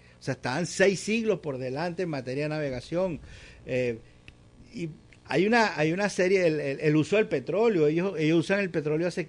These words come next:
hace do-, doce siglos. Entonces, hay un desarrollo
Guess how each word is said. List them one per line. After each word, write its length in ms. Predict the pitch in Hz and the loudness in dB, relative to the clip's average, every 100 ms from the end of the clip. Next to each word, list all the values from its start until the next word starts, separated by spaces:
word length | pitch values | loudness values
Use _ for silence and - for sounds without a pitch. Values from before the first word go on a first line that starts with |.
| 151 | -6
hace 200 | 135 165 | -4 -2
do-, 180 | 165 | -2
doce 340 | 147 160 156 147 | -2 -4 -4 -6
siglos. 500 | - 214 208 143 107 - - - - - - - - - - | -4 -2 -2 -4 -6 -12 -20 -20 -20 -20 -20 -20 -20 -20 -20
Entonces, 380 | 110 147 196 185 - - - _ | -6 0 0 0 -10 -20 -20 _
hay 200 | 147 175 | 6 6
un 100 | 208 | 8
desarrollo 880 | 226 202 196 185 180 175 190 214 | 6 4 2 4 4 8 6 4